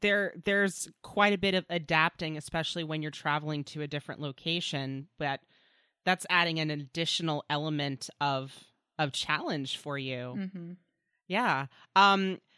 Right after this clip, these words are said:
Speaker 1: I do wanna talk more about the travel, but before we get into that, um, we probably should give kind of a basic explanation of the game. Would you be able to, um, kind of fill us in on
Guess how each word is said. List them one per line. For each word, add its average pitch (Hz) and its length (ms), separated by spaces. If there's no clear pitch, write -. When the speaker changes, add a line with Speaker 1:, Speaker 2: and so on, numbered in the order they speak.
Speaker 1:
I 214 100
do 220 240
wanna 285 280
talk - 400
more 196 220
about 165 400
the 170 80
travel, 175 400
but 156 360
before 240 420
we 240 140
get 175 200
into 170 340
that, 135 340
um, 165 480
we 190 160
probably 254 600
should 196 340
give 170 420
kind 170 220
of 160 60
a 151 80
basic 156 680
explanation 147 920
of 143 200
the 151 80
game. 139 420
Would 165 180
you 202 80
be 220 140
able 214 200
to, 190 260
um, 170 460
kind 180 200
of 175 60
fill 180 180
us 170 180
in 160 140
on 151 320